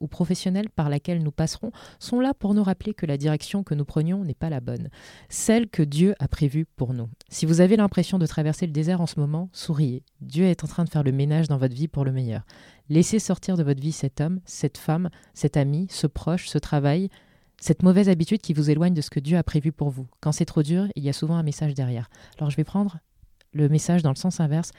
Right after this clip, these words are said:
Qu'est-ce que tu as laissé entrer dans ta vie et que tu te remercies chaque jour de l'avoir fait ?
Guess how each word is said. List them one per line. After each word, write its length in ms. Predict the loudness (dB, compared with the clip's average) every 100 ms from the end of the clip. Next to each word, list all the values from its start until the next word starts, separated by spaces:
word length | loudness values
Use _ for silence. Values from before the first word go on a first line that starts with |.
| -20 _ _ -2
Qu'est-ce 180 | -2
que 120 | 0 -4
tu 160 | 0
as 20 |
laissé 240 | 0 0 -2
entrer 260 | -2 -2
dans 120 | -2 0
ta 180 | -2
vie 220 | -2 -6 -10 _ _ _ -10
et 80 |
que 120 | -6 -8
tu 140 | -6
te 100 | -4
remercies 420 | -2 -2 -4 -6
chaque 340 | -10 -10 -10 -8
jour 160 | -8
de 80 | -6
l'avoir 260 | -8 -8 -12
fait ? 160 | -16